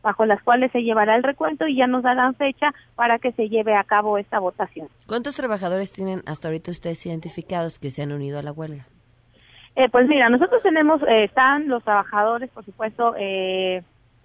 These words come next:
Speaker 1: que fueron despedidos, ¿no? Que, que están pidiendo su reinstalación, que ellos todavía tienen derecho a esta huelga, pero también tenemos, eh, pues, decenas de trabajadores activos que se están sumando a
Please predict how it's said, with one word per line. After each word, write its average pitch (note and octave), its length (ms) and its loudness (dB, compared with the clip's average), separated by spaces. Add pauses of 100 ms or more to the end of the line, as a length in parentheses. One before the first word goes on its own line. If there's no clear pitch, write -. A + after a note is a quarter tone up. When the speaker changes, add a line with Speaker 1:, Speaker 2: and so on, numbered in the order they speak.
Speaker 1:
que G3+ 80 -6
fueron B3 320 2
despedidos, C4+ 680 2 (380)
¿no? A#3+ 240 2
Que, G#3 340 -2
que G3 300 -4
están A3 220 -8
pidiendo A#3 300 -2
su A#3 140 -4
reinstalación, B3 600 -2
que A3 220 2
ellos A3 280 -2 (260)
todavía A3 340 2
tienen A3 320 -2
derecho A3 380 -2
a A#3+ 80 6
esta - 180 0
huelga, C#4 300 0
pero A#3+ 180 -2
también C4 420 0 (200)
tenemos, B3+ 500 4 (140)
eh, A3 260 2
pues, G#3 160 2
decenas B3+ 480 4
de A#3 80 -2
trabajadores A3+ 880 2
activos A#3+ 720 0 (280)
que G#3+ 100 -4
se A3 100 -8
están B3 280 0
sumando A#3 480 0 (220)
a A#3+ 380 4